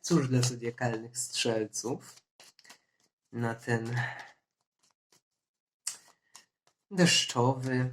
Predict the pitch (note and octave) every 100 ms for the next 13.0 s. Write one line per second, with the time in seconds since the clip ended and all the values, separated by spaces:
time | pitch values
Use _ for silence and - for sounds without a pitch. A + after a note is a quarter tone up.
0 | - - B2 A#2 - A#2+ A#2+ A#2+ A#2 A#2
1 | A#2 - _ _ - G#2+ G#2 G#2 - A#2
2 | B2 - - - _ _ D3+ C3+ C3 A2
3 | - G2 G2+ G#2+ - B2 B2 B2 - G#2+
4 | - G2+ G#2 A#2+ B2+ _ - _ _ _
5 | _ _ _ _ _ _ - _ _ _
6 | _ D#3 D3+ C#3+ C3+ C3 C3+ C#3 C3 B2+
7 | B2 A#2+ A#2+ A#2+ A#2 B2+ B2 B2 A#2+ A#2
8 | - - - - - B2+ B2 A#2 A2 G#2+
9 | - - G2 - C#3+ C#3+ C3+ C3 B2 A#2
10 | A#2+ B2+ B2 B2 A#2+ A#2 - G#2+ A2 -
11 | G#2+ - G#2+ G#2 - A#2+ A#2 A2+ A2 -
12 | - - - - A#2 A#2 G#2+ - -